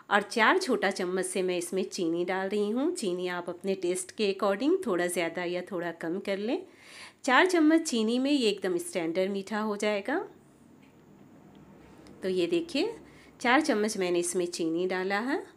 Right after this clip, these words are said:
और वन पिंच मैं इसमें डाल रही हूँ फूड कलर, जो ऑप्शनल है, आप डालना चाहें तो डालें या स्किप कर दें। इसे अच्छी तरह से मिक्स कर देना है।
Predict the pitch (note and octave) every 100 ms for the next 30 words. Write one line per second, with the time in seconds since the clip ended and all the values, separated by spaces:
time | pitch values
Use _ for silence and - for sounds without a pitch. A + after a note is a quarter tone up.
0 | _ _ _ _ _ _ _ _ _ _
1 | _ _ _ - A#3+ A3 A#3+ C4+ B3 A3+
2 | A3+ G3 F#3 F#3 F3+ F3+ E3 E3+ F3 E3+
3 | G3+ G#3+ - A#3+ D4 F#4 G#3+ E3+ - G3+
4 | G3 C4 F4+ D4 F#3+ F3+ F3+ F#3 F#3 G3
5 | F3+ E3+ E3+ E3 E3+ F#3+ D#4 C#4 F3+ F3
6 | - E3+ - G3+ G#3 D4+ E4+ A3 F3 E3+
7 | E3+ F3 F#3 E3+ F3+ F3+ F3 G#3 - -
8 | A3+ G#3+ A3+ A#3 B3 C#4+